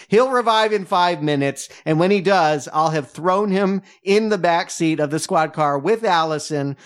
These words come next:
We'll see what he does, and I will drive him to the Laurie compound." And that's kind of tense. I mean, that, it adds a new dimension.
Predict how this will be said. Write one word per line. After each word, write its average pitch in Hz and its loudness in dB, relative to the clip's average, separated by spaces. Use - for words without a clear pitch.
We'll 151 -2
see 220 -2
what 220 2
he 190 0
does, 147 0
and 151 -4
I 151 0
will 139 -4
drive 175 0
him 160 -2
to 196 2
the 156 2
Laurie 143 2
compound." 117 -6
And 302 2
that's 494 0
kind 466 -2
of - -4
tense. 220 -2
I 208 0
mean, 233 0
that, 247 0
it 240 -2
adds 254 0
a 240 -6
new 233 -2
dimension. 170 0